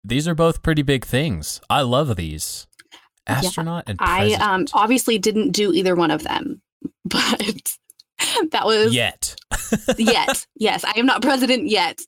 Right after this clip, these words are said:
Speaker 2: I have no background to be able to become president. But, I mean, a lot could happen, and you have to be forty-five to run, right? So that's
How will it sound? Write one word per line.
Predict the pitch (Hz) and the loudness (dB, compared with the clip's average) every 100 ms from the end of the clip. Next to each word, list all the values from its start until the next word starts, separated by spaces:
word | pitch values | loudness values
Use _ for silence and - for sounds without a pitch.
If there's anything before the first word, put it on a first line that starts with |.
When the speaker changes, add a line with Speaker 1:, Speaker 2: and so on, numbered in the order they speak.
| - | -2
Speaker 2:
I | |
have | 247 254 | 0 0
no | 233 233 233 226 | 2 2 2 2
background | 190 190 190 202 202 214 - | 0 -2 -2 0 0 -2 -6
to | 190 - | -8 -10
be | - 185 | -10 -6
able | 185 185 | -6 -6
to | - | -6
become | 185 175 180 180 | -8 -4 -4 -2
president. | 214 190 208 202 196 - - - - _ - | -4 -4 -4 -4 -6 -12 -20 -20 -20 _ -4
But, | 196 190 185 - | 0 0 -2 -6
I | 196 | -4
mean, | 196 190 | -2 -2
a | 196 | 0
lot | 202 196 | 0 -2
could | 196 | -2
happen, | 170 - 175 | -4 -2 -2
and | 170 180 | 0 -2
you | |
have | 226 | -2
to | 220 | -2
be | 220 | -2
forty-five | 208 185 180 - | 0 0 -2 -8
to | - - | -8 -4
run, | - | -4
right? | - - - - | -6 -6 -6 -8
So | - 185 | -4 -2
that's | 185 196 - - | -2 -6 -10 -14